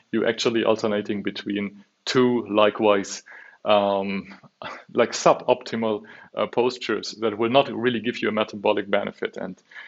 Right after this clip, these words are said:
well, for my, for myself, I, I still, uh, kept on evolving my, my treadmill desk in my, in my home office. And then, um, well, I decided in two thousand seventeen that, um, I'm gonna,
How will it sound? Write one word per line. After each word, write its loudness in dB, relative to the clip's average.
well, 4
for 4
my, 4
for 0
myself, 0
I, 0
I -2
still, 0
uh, -8
kept -2
on -2
evolving -2
my, -6
my -2
treadmill 4
desk 2
in -6
my, -2
in -10
my -8
home 0
office. -6
And -4
then, -2
um, -2
well, 2
I 6
decided 4
in -8
two -2
thousand -2
seventeen -2
that, -2
um, 4
I'm -8
gonna, 2